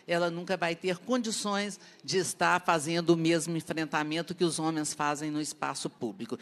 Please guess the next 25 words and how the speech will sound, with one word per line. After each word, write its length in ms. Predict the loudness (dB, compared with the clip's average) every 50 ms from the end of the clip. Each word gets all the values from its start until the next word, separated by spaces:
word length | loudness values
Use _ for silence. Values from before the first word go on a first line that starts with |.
| -12 -18 -18 -8 0
E 100 | 2 2
ela 140 | 4 4 2
vai 160 | 2 0 -2
estar 320 | -2 -2 -2 -2 -2 -2
sempre, 480 | -2 -4 -6 -4 -4 -4 -6 -6 -8 -8
então, 340 | -6 -4 -2 -2 -2 -4 -6 -12 -18 -14 -8
nesse 380 | -4 -2 0 0 0 -2 -2 -4
espaço 480 | -6 -4 -2 0 0 0 0 -2 -4
de 100 | -4 -4
subordinação, 1120 | -4 -4 -4 -2 0 0 0 0 0 -2 -2 -2 -4 -4 -4 -4 -4 -2 -2 0 -2 -4 -6 -10 -18 -20 -20 -14 -6
é, 140 | -4 -4 -2
de 180 | -2 0 0
opressão. 560 | 0 0 0 -2 -4 -4 -4 -6 -6 -8 -8 -12 -16 _ _ -20 -20 -20 -20 -20 -20 _ _ _ -20 -12
Então, 360 | -8 -6 -4 -4 -4 -6 -10 -14 -20 _ _
por 200 | -6 -4 -4 -4
mais 480 | -4 -2 0 0 0 0 0 -2 -4 -8
que 120 | -6 -6
a 40 | -6
gente 340 | -4 -4 -4 -4 -6 -8 -10
possa, 420 | -6 -4 -2 -2 -2 -4 -8 -14 -14
e 100 | -14 -16
temos 440 | -14 -8 -4 -2 -2 0 -2 -2 -4
que 80 | -8 -4
fazer 440 | 0 0 0 0 0 0 -2 -2 -2
isso, 360 | -4 -6 -6 -6 -8 -10 -12